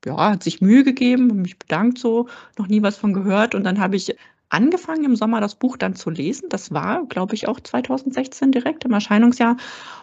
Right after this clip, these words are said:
und war total hingerissen. Also Wahnsinn, wirklich mal was, was ganz anderes. Dazu später mehr, aber das war jedenfalls so mein erster Berührungspunkt mit der Autorin, der mich gleich total, äh, gekriegt hat.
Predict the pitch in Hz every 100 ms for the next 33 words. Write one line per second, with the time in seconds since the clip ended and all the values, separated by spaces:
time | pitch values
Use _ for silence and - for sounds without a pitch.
0 | - 190 170 156 160 156 - 131 160 156
1 | 151 - 127 127 123 147 143 139 - -
2 | 160 156 156 135 135 151 147 156 143 147
3 | - - - 175 - 156 170 - 165 190
4 | 226 240 - 151 - 196 - - - 190
5 | 202 180 151 190 - 170 165 165 165 160
6 | 175 - 160 156 - - 175 160 156 151
7 | 135 - 165 151 139 170 160 - - 131
8 | 127 - 180 - - 135 - 147 160 156
9 | - - - 139 139 127 - 123 127 -
10 | 139 135 131 131 - 165 127 127 - -
11 | - - - -